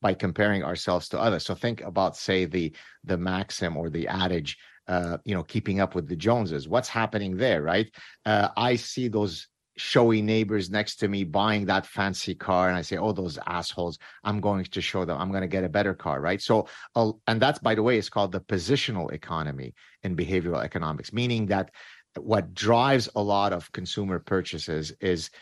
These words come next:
trying to assuage the fact that I feel as though I'm losing in that positional arms race.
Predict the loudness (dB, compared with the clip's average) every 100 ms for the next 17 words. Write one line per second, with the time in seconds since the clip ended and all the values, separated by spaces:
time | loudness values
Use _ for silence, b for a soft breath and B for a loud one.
0 | b -2 2 4 2 -2 0 0 0 -4
1 | -4 -6 2 4 6 4 0 -6 -4 0
2 | 0 0 0 0 -2 -2 0 0 0 -4
3 | 0 0 0 -2 -2 0 0 0 -2 -4
4 | -6 -4 -6 -6 -4 -4 -2 -4 -4 -2
5 | -2 -2 -4 -8